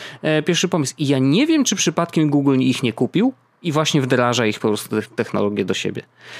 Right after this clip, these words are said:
E, ale to jest zupełnie niepotwierdzone. Y, nigdzie nie znalazłem takiej informacji, tylko jakby to by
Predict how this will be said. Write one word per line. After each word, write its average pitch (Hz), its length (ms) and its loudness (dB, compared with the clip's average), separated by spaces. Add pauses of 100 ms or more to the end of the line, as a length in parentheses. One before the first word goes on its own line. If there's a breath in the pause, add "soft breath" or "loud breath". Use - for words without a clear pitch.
(220 loud breath)
E, 107 680 0
ale 147 260 2
to 147 180 2
jest 135 460 2
zupełnie 123 400 0
niepotwierdzone. 117 800 0 (280)
Y, 104 560 0 (300)
nigdzie 117 420 0
nie 107 140 4
znalazłem 107 380 2
takiej 113 200 -2
informacji, 107 480 -2
tylko 107 300 2 (160)
jakby 107 260 0 (160)
to 117 100 -4
by 113 400 4